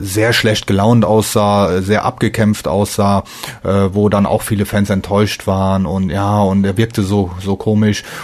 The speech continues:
Und im Nachhinein haben dann halt viele erfahren, ja, sein, sein Vater ist halt gestorben, er ist aber trotzdem, äh, äh, seine, seine Frau hat ihn da bewegt, dann auf die Veranstaltung zu kommen und er hat sich da tapfer durchgeschlagen.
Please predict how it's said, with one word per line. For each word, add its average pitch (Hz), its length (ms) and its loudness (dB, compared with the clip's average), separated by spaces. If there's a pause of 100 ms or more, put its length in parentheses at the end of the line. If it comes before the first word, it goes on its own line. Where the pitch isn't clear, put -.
Und 104 80 0
im 107 80 4
Nachhinein 110 600 4
haben 107 140 2
dann 101 160 2
halt 101 140 0
viele 113 240 0
erfahren, 104 500 2
ja, 98 200 2
sein, 95 320 -2
sein 95 180 -2
Vater 101 380 0
ist 101 120 -2
halt 110 200 0
gestorben, 113 600 2
er 101 160 -2
ist 104 120 -4
aber 98 200 0
trotzdem, 101 1040 2
äh, - 880 -6
äh, 92 420 0
seine, 98 380 2
seine 92 580 -2
Frau 98 320 0
hat 101 120 -2
ihn 98 140 0
da 92 320 2
bewegt, 98 360 -2
dann 98 120 2
auf 82 140 -4
die 101 80 -4
Veranstaltung 107 640 0
zu 98 120 -4
kommen 104 300 2
und 95 140 2
er - 80 0
hat 101 100 -2
sich - 140 -4
da 92 340 -2
tapfer 104 400 -2
durchgeschlagen. 104 880 0